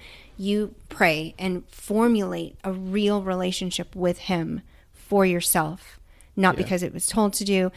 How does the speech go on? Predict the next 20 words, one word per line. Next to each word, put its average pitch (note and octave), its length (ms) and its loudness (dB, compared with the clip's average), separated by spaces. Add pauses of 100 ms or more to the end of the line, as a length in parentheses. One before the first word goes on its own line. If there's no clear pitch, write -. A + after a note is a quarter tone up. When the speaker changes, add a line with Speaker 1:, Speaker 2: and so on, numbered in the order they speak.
(180)
Speaker 1:
You G#3+ 140 0
can G#3 160 0
put F#3 240 -6
just G3+ 380 2
as F3+ 160 2
much F3 360 0
effort E3 380 -4
and F3 140 -2
energy F3 420 0
into F3 180 -2
doing E3 340 -2
that. D#3+ 260 -4 (640)
And F#3 160 2
so F3+ 140 4
why F3+ 220 6
would F#3+ 160 2
one F3 260 2
not F3 240 -2
choose E3+ 540 0
to F3+ 160 -2